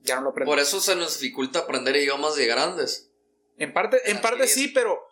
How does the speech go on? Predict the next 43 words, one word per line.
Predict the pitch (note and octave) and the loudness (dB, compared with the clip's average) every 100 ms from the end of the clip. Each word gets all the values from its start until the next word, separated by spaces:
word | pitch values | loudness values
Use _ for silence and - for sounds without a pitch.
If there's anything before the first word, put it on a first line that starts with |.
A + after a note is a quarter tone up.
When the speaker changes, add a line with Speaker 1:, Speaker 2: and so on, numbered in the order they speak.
| _ _ _ _ | _ _ _ _
Speaker 1:
Eh, | F#3+ F#3+ F#3 F#3+ F#3 | 0 2 2 4 4
el | F#3 F3+ F3 | 2 -2 0
problema | F3+ F3+ G#3 | 2 4 4
es | A3+ | 4
que, | - A#3+ A3+ - _ | 4 2 -2 -14 _
bueno, | F#3 G3 | 0 2
la | F3 | 2
ventaja | D#3+ D#3 F3+ A3 | 0 0 0 2
es | G#3+ | 2
que | A3 G3+ - _ | 0 0 -4 _
ya | D#3 E3 | -2 2
de | F#3+ | 2
grande, | F3+ F#3 F3 | 2 2 2
aunque | D3 C#3+ D3+ | 0 -2 0
se | - | 0
te | - | 2
dificulte, | C3+ B2 B2+ C3+ E3 E3+ F3 | 0 0 -4 -2 -4 0 -4
puedes | - D3 D3 D#3 F#3+ | 0 2 4 4 4
aprenderlo. | - E3+ F3 D#3+ D3+ D#3 - | 2 -2 0 0 0 -4 -2
¿Por | D#3+ | -2
qué? | D#3+ | 0
Porque | - - C3+ | -2 -4 0
ya | C#3+ D3+ | 0 0
partes | F3 E3+ E3+ F3+ D#3+ | 0 -2 0 0 0
de | |
un | D3 D3 | -2 -4
lenguaje | D3+ D3 D3 - | -6 0 0 -2
anterior | D3+ D3 D#3+ D3 C#3+ | -8 -2 -2 2 0
Speaker 2:
Sí. | C#3+ A2 G#2 | 0 -4 -4
Speaker 1:
con | D3+ C3+ | -2 -2
el | A#2+ | 0
cual | C#3 C3+ | -2 -2
puedes | - C#3+ C#3+ | -2 2 2
establecer | D3+ - C3 C#3+ - B2+ | 2 0 2 2 2 0
Speaker 2:
Com-, | D3+ | 0
compararlo. | C#3+ C3+ C#3 | 2 2 4
Speaker 1:
paralelismo. | D#3 F3 D#3+ B2+ _ | 4 2 0 -10 _
Sí, | - E3+ | -2 0
Speaker 2:
Ajá, | C3+ C#3 | 0 -4
así | A2+ A2 | -6 -4
es. | G#2 | 0
Speaker 1:
puedes | D#3 D#3 | 0 0
compararlo. | D3+ C#3 C#3 D#3 C3 | -2 0 0 0 -6